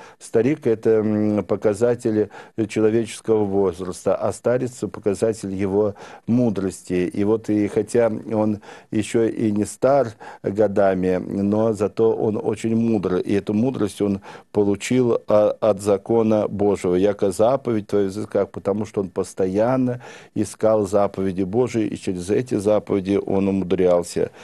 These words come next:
"От всякого пути лукавого возбраних ногам моим, якода сохраню словеса Твоя".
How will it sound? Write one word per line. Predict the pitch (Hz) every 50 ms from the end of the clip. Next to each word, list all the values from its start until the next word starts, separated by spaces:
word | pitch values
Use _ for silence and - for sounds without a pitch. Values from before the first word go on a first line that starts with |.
| - - - - - - _ -
"От | 113 110 107
всякого | - - - 151 156 156 - 151 143 143
пути | 127 - 147 131 - - 143
лукавого | 139 143 131 131 - 135 143 139 131 135 123 117
возбраних | 117 117 110 113 117 117 117 117 123 123 117 104 - - - -
ногам | 110 104 110 110 104 107 113 120 123 123
моим, | 113 107 101 95 92 90 87 - - - - _
якода | - - 87 87 107 127 143 143 - - 131 127 123 117
сохраню | 113 - 113 104 - - 95 98 98 98 104 110 127 135 135 139 139 - - - - - - - -
словеса | - - - 107 107 101 101 98 - - - 113 117 117 107
Твоя". | - - 101 101 98 95 98 98 95 90